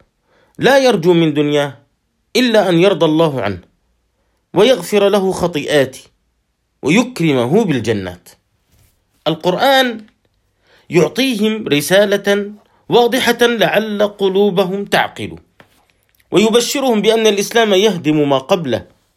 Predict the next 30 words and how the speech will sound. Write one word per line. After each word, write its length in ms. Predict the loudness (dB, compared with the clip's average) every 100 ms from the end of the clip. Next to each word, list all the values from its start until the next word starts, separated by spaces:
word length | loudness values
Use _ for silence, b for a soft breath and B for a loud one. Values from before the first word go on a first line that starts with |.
| _ _ _
بل 240 | -2 0 2
جاءت 340 | 0 0 -4
السنة 680 | -6 -6 -6 -2 -2 -2 -6 -4
بمضاعفة 960 | -2 0 0 2 2 2 0 -4 -6 -8
أجورهم 640 | -4 0 2 2 0 -4 B B B B B B _
إنهم 500 | 0 2 2 2 4
رجعوا 440 | 2 2 0 0 0
عن 180 | 0
كفرهم 680 | -2 -6 -4 -2 0 0 -2 -8
وضلالهم. 800 | 0 2 4 2 2 0 -4 -10 -14
فقد 340 | -12 -2 0
أخرج 420 | 2 0 -2 -2 -2
البخاري 600 | -4 -4 0 2 2 0
ومسلم 640 | 0 2 0 0 -2 -2 -10 _ _ -20 -2
واللفظ 380 | 2 2 0 0
له 360 | 0 0 0
عن 160 | -2 0
أبي 240 | 0 0
موسى 260 | 0 0 0
الأشعري 600 | 0 -2 0 0 2 2
رضي 300 | 2 2 0
الله 380 | 2 2 2 0
عنه 360 | 0 -2 -8 -14 B B B B B B B B B
أن 180 | 0 4
رسول 320 | 4 4 2
الله 380 | 6 6 6 2
صلى 340 | 0 0 2 2
الله 480 | 4 2 4 2
عليه 420 | 2 4 2 2 2
وسلم 800 | 0 0 -4 0 2 2 0